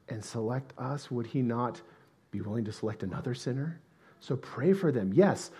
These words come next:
walk your life out as a steward to God, walking out your life in ways that people see the gospel, hear the gospel, are invited in regularly, but pray for them. Pray that the Almighty God would do what only he can do,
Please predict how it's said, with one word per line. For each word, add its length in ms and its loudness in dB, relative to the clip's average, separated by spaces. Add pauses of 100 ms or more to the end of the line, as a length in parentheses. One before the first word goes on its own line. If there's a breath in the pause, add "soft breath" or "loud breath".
(140 loud breath)
walk 400 4
your 120 8
life 360 6
out 220 4
as 140 0
a 60 0
steward 420 2
to 80 2
God, 360 2 (240 loud breath)
walking 540 6
out 320 4 (180 loud breath)
your 100 6
life 260 6
in 120 4
ways 220 6
that 140 0
people 280 0
see 340 2
the 140 4
gospel, 440 -4
hear 380 0
the 140 4
gospel, 580 -2 (240 loud breath)
are 120 6
invited 520 8
in 200 8 (200 loud breath)
regularly, 680 4
but 220 -6
pray 320 -8
for 160 -8
them. 280 -12 (360 soft breath)
Pray 180 2
that 140 2
the 160 -4
Almighty 560 0
God 480 -4 (280 loud breath)
would 180 -4
do 240 2
what 140 0
only 260 0
he 120 -2
can 180 -6
do, 360 -4